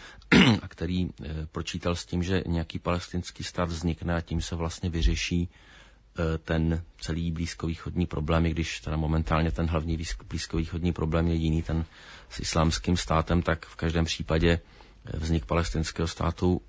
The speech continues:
byl považován za řešení a Švédsko se domnívalo, že, eh, že musí podpořit Palestince.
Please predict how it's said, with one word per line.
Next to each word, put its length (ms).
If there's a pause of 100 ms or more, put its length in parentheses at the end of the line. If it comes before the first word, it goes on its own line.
byl 180
považován 540
za 120
řešení 520
a 60
Švédsko 440
se 140
domnívalo, 480
že, 160
eh, 100 (960)
že 220
musí 360
podpořit 560
Palestince. 720